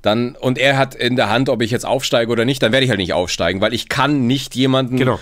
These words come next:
Speaker 1: verkaufen, dass ich ihm
Speaker 2: Dann drücke ich ihm den, dann drücke ich ihm meinen Arsch ins Gesicht,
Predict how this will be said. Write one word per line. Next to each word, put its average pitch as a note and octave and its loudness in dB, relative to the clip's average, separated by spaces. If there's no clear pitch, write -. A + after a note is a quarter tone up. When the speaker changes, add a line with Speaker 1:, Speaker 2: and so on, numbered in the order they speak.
Speaker 1:
verkaufen, C3 0
dass C3+ 2
ich C3+ 0
ihm C3 2
Speaker 2:
Dann D3 2
drücke F#3+ 2
ich F#3 2
ihm G3 4
den, D#3 0
dann D3+ 4
drücke E3 2
ich E3 0
ihm F3 4
meinen C#3 4
Arsch D3 2
ins C#3+ 2
Gesicht, A#2+ 0